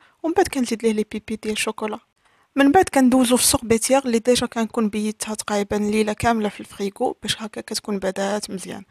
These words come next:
وكنخليها تقريبا خدامه واحد عشرين دقيقه. أه، السوربيتير الضوء ديالها هي انها كتبردو، كتبرد لنا الكلاص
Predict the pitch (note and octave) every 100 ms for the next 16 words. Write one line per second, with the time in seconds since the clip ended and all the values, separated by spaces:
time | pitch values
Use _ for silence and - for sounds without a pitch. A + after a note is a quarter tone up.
0 | - - _ - A#3+ C4 A#3+ A#3+ A#3+ A#3+
1 | - A3+ A3 - - - - A3 B3+ B3+
2 | G#3 G3 A3+ A3+ G#3+ - G3+ - - _
3 | - _ _ - A3+ A3+ A3 A3 - -
4 | - C#4 C#4 - C#4+ - B3+ B3+ A3+ A#3
5 | A#3 - B3 G#3 _ - _ _ A3 B3+
6 | B3+ B3 B3 A3+ A3+ - - A3+ G#3+ G#3+
7 | C#4+ A#3+ A3 D#4 _ - G3+ A3+ A#3 A3
8 | G#3+ G3 G3 G3